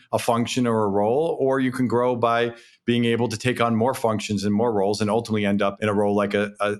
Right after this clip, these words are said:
a C E O role. And I, I think from my vantage point, it, it's always just about challenging myself to do more. It was never with a, it must equal, uh, a C E O job at the end. Definitely not. It, it was more of, let's keep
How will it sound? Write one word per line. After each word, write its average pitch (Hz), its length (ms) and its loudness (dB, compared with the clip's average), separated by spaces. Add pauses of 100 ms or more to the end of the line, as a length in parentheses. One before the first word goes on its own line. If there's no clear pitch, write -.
a 98 60 -6
C 107 280 -2
E 101 40 2
O 120 140 0
role. 95 300 0
And 95 200 -2 (320)
I, - 140 -6
I 127 80 2
think 170 180 -2
from 143 160 0
my 135 480 0
vantage 127 400 -2
point, 120 380 -2 (100)
it, 113 240 -4
it's 110 180 -2
always 120 300 0
just 117 200 -2
about 101 300 0
challenging 107 480 0
myself 98 460 -2
to 92 80 -10
do 92 140 -6
more. 95 500 -2 (440)
It 101 120 -4
was 107 180 0
never 123 300 0
with 107 200 0
a, 95 300 0 (300)
it 107 80 -2
must 110 480 -2
equal, 107 520 -2
uh, 98 440 0
a 107 100 0
C 131 280 -2
E 120 40 2
O 113 360 0
job 117 320 0
at 104 100 -2
the 104 160 0
end. 101 400 0 (320)
Definitely 107 360 0
not. 104 400 0 (160)
It, 107 400 -2
it - 40 0
was 104 180 -2
more 113 380 2
of, 104 240 0 (300)
let's 113 200 0
keep 110 400 -4